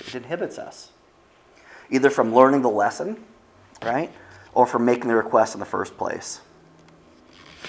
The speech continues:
James one, two through three, it's a great example about being thankful in these times. It says, it tells us to take joy. Take joy. Be thankful when we face trials of all kinds.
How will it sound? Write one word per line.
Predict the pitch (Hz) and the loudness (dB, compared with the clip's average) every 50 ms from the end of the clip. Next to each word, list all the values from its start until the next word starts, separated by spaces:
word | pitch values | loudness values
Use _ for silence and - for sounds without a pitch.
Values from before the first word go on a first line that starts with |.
| - - - - - - - - - | -20 -20 -20 -20 -20 -20 -20 -8 0
James | 131 139 139 131 131 | 2 2 2 2 2
one, | 123 127 127 123 123 | 4 4 4 4 2
two | - 131 120 | -2 -8 -8
through | 123 117 | -8 -10
three, | - - 117 120 120 113 | -10 -8 -4 0 0 0
it's | 107 110 - | 0 -2 -8
a | 90 | -6
great | 90 123 131 139 139 | 0 2 2 4 2
example | 135 107 - - 101 104 107 104 - 98 92 92 87 - - - - - - - - - | 0 -2 -4 -4 -2 -2 -2 -2 -2 -2 -2 -2 -4 -6 -14 -18 -20 -20 -20 -20 -20 -14
about | - - 113 104 - - - - | -6 0 2 2 2 0 -4 -6
being | 117 117 117 | -4 -4 -4
thankful | - - 123 139 147 - - 104 | -2 -2 -2 -2 -2 -2 -2 -4
in | 95 | -4
these | 92 - | -4 -6
times. | - 92 92 95 92 95 | -6 -6 -4 -4 -6 -8
It | 95 | -12
says, | - - 139 131 120 - - - - - - - | -8 -6 -6 -6 -6 -8 -14 -18 -20 -20 -14 -12
it | 151 - | -6 2
tells | - 165 185 | 4 4 4
us | 180 - | 2 -2
to | 180 147 | -10 -10
take | - 190 190 185 143 | -4 -4 -6 -6 -6
joy. | - 113 117 117 - - - - - - - - _ _ _ _ _ _ _ _ | -4 -2 0 2 2 2 0 -4 -12 -18 -20 -20 _ _ _ _ _ _ _ _
Take | - 190 175 | -20 -18 -14
joy. | - - 147 170 160 135 | -6 -2 2 2 2 2
Be | - 139 147 | 0 -4 -8
thankful | - - 160 220 269 - - - 104 92 95 - - - - - - | -2 0 0 0 0 -2 0 -2 0 0 0 -4 -10 -16 -18 -12 -2
when | - 139 | 0 2
we | 147 147 | 2 2
face | 143 - 160 160 - | 2 2 -2 -2 -2
trials | - - - 156 160 185 196 160 131 117 117 | -8 -2 2 4 6 8 8 6 6 4 2
of | 113 127 | 6 10
all | 175 214 - | 10 10 10
kinds. | - - 175 202 226 170 - - - - - | 8 2 0 0 0 -2 -2 -6 -10 -14 -16